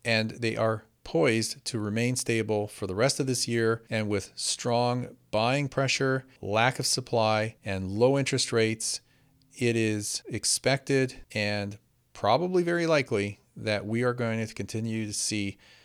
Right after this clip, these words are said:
strong growth in most of the markets around the country, with strong demand and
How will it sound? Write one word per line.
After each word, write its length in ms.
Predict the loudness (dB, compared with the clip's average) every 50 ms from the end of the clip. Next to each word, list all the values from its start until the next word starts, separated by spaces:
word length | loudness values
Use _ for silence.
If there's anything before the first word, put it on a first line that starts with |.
| _ _ _ _
strong 480 | -6 -6 -4 0 2 2 2 2 2
growth 460 | 2 4 4 4 4 2 -2 -8 -16 -16 _
in 400 | -6 -4 -2 -2 -2 -4 -6 -8 -8 -6
most 340 | -2 2 2 2 2 0
of 60 | -4 -2
the 60 | 2
markets 360 | 2 2 2 0 -4 -4 -2
around 220 | -2 -2 0 -2
the 60 | -2 -4
country, 500 | -4 -6 -6 -4 -4 -6 -6 -6 -10 _ _ -8
with 340 | -4 -4 -4 -4 -6 -12 -20 _ _ _ _ _
strong 480 | -6 -6 -6 -2 0 0 0 0 0
demand 500 | 0 0 0 0 0 0 0 -2 -2 -6 -10 _ -20 -20 -20 -20 -20 _ _ _ _ _ _
and 640 | -6 -4 -2 0 0 0 0 0 0 -2 -4 -6